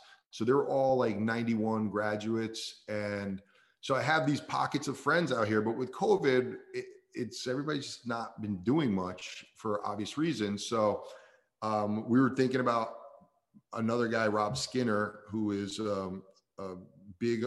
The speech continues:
alum, big uconn supporter, is out here a little, he's not in L A, he's a little bit, I think, north.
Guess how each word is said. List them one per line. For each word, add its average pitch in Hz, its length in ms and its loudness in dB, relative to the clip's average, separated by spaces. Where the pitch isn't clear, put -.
alum, 110 340 -2
big 120 340 4
uconn 110 360 0
supporter, 135 480 2
is 110 120 2
out 107 360 0
here 107 260 4
a - 20 2
little, 117 260 2
he's 117 160 -4
not 123 160 2
in 120 60 -4
L 110 160 0
A, 107 80 0
he's 101 160 -4
a 104 40 -8
little 110 160 0
bit, 104 220 0
I - 20 -10
think, 95 200 -8
north. 104 300 -2